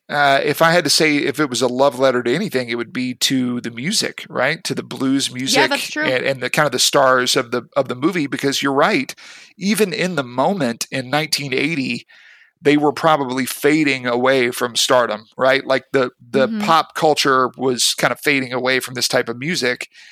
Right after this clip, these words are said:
Speaker 1: And, and in a way, this is kind of symbolic of, like, the last gasp of having all these people together, still super relevant. And
Speaker 2: Mm-hmm.
Speaker 1: looking back on it now, it's almost like a time capsule for that type of music, which I,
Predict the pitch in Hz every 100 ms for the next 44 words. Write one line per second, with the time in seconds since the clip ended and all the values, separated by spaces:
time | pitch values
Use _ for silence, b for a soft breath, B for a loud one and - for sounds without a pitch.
0 | B B - 151 151 - 156 151 147 139
1 | 165 214 156 - - 185 147 - 131 143
2 | 180 127 123 - 131 127 127 131 131 -
3 | 135 131 123 123 135 123 - 127 131 123
4 | - 131 123 123 - 127 123 120 120 b
5 | b _ - - 151 131 - 151 131 131
6 | 127 123 123 123 _ _ _ _ _ -
7 | 190 139 139 185 185 135 160 170 156 139
8 | 123 139 202 135 151 135 139 127 - 160
9 | 185 131 127 - 123 - 123 123 143 120
10 | 123 135 170 - - 135 123 - - _
11 | - 143 143 160